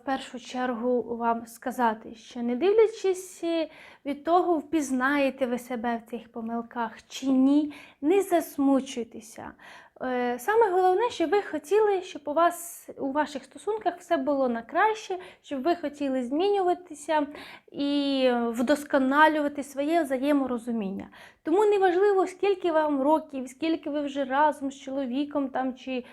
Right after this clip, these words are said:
з дружиною, в залежності від того, хто дивиться це відео, все можна змінити. Було би бажання, розумієте? Навіть в шістдесят років можна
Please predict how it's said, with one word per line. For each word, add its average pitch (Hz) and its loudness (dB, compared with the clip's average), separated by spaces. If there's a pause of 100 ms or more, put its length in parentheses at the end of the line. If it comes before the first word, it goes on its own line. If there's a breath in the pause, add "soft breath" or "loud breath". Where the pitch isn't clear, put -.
(140)
з - -20
дружиною, 269 2
в - 0
залежності 254 -2
від 247 -6
того, 254 -2
хто 247 -4
дивиться 254 -2
це 294 -10
відео, 330 4 (580 loud breath)
все - 0
можна 359 2
змінити. 269 2 (440 loud breath)
Було 277 4
би 359 4
бажання, 240 0 (180)
розумієте? 285 2
Навіть 339 2
в - -12
шістдесят 294 2
років 320 4
можна 285 2